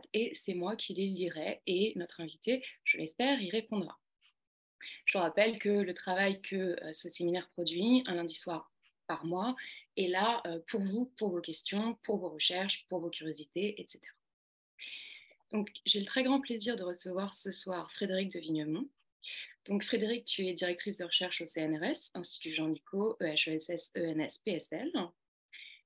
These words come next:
Tes recherches en philosophie analytique du corps se sont centrées sur la perception du corps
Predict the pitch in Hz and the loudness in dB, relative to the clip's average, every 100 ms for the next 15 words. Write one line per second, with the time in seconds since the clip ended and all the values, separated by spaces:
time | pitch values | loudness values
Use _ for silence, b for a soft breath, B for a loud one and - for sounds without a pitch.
0 | _ - 226 240 254 226 196 208 208 202 | _ 2 8 8 8 2 0 0 0 2
1 | 196 214 - 185 175 170 - 190 160 160 | 0 -2 -2 0 0 -2 -4 -6 -4 -6
2 | 156 185 240 277 262 - 208 - 175 160 | 0 2 4 2 2 0 0 -2 -2 -2
3 | - - - 285 277 170 156 180 - 202 | -4 -4 -2 0 0 0 -4 -4 -4 -4
4 | 233 214 170 - | -4 -4 -6 -10